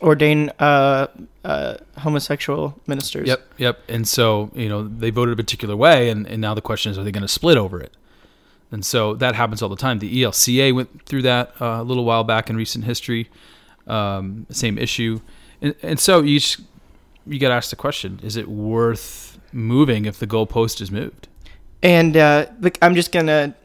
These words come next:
Speaker 1: move on, go to another reason, because we're getting,
Speaker 2: Yeah,
Speaker 1: we're
Speaker 2: l-,
Speaker 1: really
Speaker 2: belaboring
Speaker 1: up
Speaker 2: the
Speaker 1: on
Speaker 2: point,
Speaker 1: time.
Speaker 2: yeah.
Speaker 1: We're re-, no, we're just really up on time. I th-, we didn't belabor the point at all, I don't think. But, uh, last, this is our, our, uh, my last thing I have written down for us to,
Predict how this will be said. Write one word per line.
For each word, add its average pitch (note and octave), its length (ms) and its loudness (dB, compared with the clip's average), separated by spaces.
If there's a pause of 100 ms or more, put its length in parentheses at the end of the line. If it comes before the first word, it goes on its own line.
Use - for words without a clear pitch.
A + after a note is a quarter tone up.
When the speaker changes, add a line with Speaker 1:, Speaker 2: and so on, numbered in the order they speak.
(420)
Speaker 1:
move F#3+ 220 2
on, F#3 220 6
go E3 140 4
to E3 160 0
another D3+ 220 0
reason, D#3 340 0
because C#3+ 320 -4
we're C3 240 -4
getting, C3 360 -8
Speaker 2:
Yeah, C3 60 -4
Speaker 1:
we're C#3+ 160 0 (120)
Speaker 2:
l-, A2 120 -6
Speaker 1:
really C3+ 260 2 (140)
Speaker 2:
belaboring B2+ 280 6
Speaker 1:
up A2+ 60 2
Speaker 2:
the A#2 80 -2
Speaker 1:
on A#2 100 2
Speaker 2:
point, D3 160 -6
Speaker 1:
time. A#2 80 0
Speaker 2:
yeah. G#2+ 100 0 (160)
Speaker 1:
We're D3+ 120 6
re-, F#3 140 8
no, D#3+ 180 4
we're C#3 120 2
just C#3 180 -2
really C#3+ 160 2
up C3+ 100 -8
on C3+ 60 -10
time. B2 220 -6
I B2+ 80 -2
th-, - 160 -16 (280)
we C#3 100 -6
didn't C3 200 -8
belabor B2 260 -10
the - 80 -12
point A#2 240 -12
at - 80 -16
all, B2 80 -10
I C3 60 -10
don't C#3 140 -12
think. C#3+ 160 -8
But, G#3 280 4 (560)
uh, A3 420 10 (200)
last, F3+ 520 4 (100)
this E3 280 -2
is E3+ 80 -2
our, D#3 220 8
our, D3 240 6
uh, D#3 60 6
my D3 200 2
last C#3+ 280 2
thing D3 160 0
I C3+ 40 2
have C#3+ 160 -2
written C3+ 200 -4
down B2+ 240 -4
for C3+ 160 -2
us C#3 180 -4
to, C3 240 -4